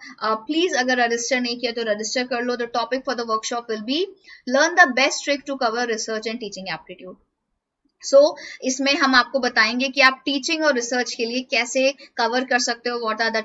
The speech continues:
tricks that you can actually follow। So do join on second of September,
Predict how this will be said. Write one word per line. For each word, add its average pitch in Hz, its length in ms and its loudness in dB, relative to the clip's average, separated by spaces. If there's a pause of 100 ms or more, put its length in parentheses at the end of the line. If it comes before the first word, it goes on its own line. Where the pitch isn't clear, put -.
(100)
tricks 330 300 -4
that 226 180 -2
you 226 100 -6
can 220 160 -2
actually 226 380 -4 (120)
follow। 233 300 4 (340)
So 254 160 -2
do 262 80 -2 (140)
join 226 300 -4
on 214 180 -8
second 196 280 -10
of 190 120 -16
September, - 500 -14